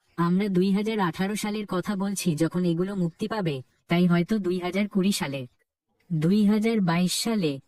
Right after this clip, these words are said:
তারা ও কানেক্ট প্রকাশ করেছিল। তিনি আমাদের সবকিছু ফিরিয়ে দিয়েছেন, এটাই সেই বংশ। অন প্যাসিভে যোগদানের সময় আমি যেখানে যেতে চাই,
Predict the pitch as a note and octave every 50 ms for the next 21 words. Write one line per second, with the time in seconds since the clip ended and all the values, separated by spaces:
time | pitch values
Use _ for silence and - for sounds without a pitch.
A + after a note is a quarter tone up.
0 | _ _ _ _ F#3 E3+ E3+ E3+ F3+ F#3+ G3+ G3+ G3+ F#3 - F3 E3 D#3+ E3 F#3
1 | G3 - _ _ - F3 E3 - G3+ G#3 - - A3 G3+ F#3 E3+ - - D#3+ C#3+
2 | C#3 C#3 C3+ B2+ - _ _ _ _ _ _ _ _ - G3+ F#3+ F#3+ G#3 A3 A3
3 | G3+ G3 G3+ G3+ G3+ A3 A3+ G#3+ - - F3+ E3+ E3 - - G#3+ G3 - B3 A3+
4 | - - G3 F3+ F3 F#3+ G3+ G#3+ G3 G3 G#3 G#3+ A3 F#3+ - G3 E3+ C#3 C3+ C3+
5 | - _ _ _ _ D#3+ D#3+ E3 D3 F3+ F3+ F3+ E3+ - - G#3+ A3+ A3+ G3 F#3+
6 | F3+ F3+ F3 E3 - - D3+ C#3 B2+ A#2+ - _ _ _ _ _ _ _ _ _
7 | _ _ - F3 F3 F#3+ G3+ G#3+ G#3+ G#3+ G3+ G3 F#3 - A3 A3 G#3+ A3+ A3 G3
8 | F#3 F3 E3+ E3+ F3 G3 G#3 G#3+ A3 G#3+ - - G#3+ A3 G#3+ G3+ F#3 E3+ E3 D#3+
9 | D#3+ E3 F3 D#3+ E3 D#3 - - E3+ F3+ A3+ A3 A3+ A3+ - - F#3+ D#3+ - E3
10 | D3 C3+ B2+ C3